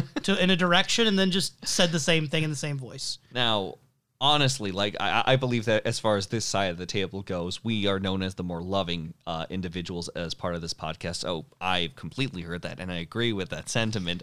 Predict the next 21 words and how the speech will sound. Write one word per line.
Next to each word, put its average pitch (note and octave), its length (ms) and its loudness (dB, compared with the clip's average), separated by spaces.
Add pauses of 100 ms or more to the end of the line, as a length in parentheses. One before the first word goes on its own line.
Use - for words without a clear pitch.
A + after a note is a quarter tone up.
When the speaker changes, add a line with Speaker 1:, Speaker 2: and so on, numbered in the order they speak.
(140)
Speaker 1:
<laughs> - 160 2
Speaker 2:
You A#3+ 80 4
know F4+ 60 6
how G#4+ 100 4
you F#4 60 8
do, D#4 100 6
like, C#4 160 8
Speaker 1:
Unplugged - 80 4
Speaker 2:
character B3+ 300 8
voices B3+ 400 6
or B3+ 100 8
something C4 360 4
to F#3 80 0
differentiate? F#3+ 840 4 (1080)
Speaker 1:
Despite C#3+ 920 2 (580)
the B2 120 -2
criticism B2 720 2 (260)
from C3+ 220 4
my G#2 300 4 (560)
other G#3 340 6
co-host, D#3 800 4